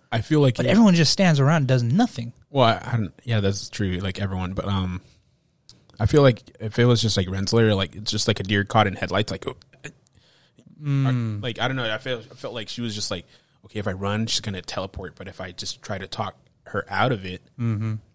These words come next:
Speaker 1: better chance." 'Cause if I, if I run towards her, for sure she's gonna be like, "Doop."
Speaker 2: Just dip out.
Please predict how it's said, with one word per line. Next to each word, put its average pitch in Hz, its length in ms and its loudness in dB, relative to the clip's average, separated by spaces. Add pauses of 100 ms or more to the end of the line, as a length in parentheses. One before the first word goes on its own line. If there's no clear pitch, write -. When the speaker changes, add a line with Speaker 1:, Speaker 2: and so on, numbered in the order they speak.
(640)
Speaker 1:
better 98 180 -6
chance." 107 520 -8 (380)
'Cause 117 140 -6
if 123 80 0
I, 127 100 4
if 117 220 -6
I 131 80 -2
run 131 180 -6
towards 131 300 -6
her, 107 80 -6
for - 100 -4
sure 123 220 -2
she's - 100 -2
gonna 110 160 -6
be 98 100 -8
like, 87 160 -10
"Doop." 392 200 -2 (760)
Speaker 2:
Just 117 180 -8
dip 120 200 0
out. 110 180 -2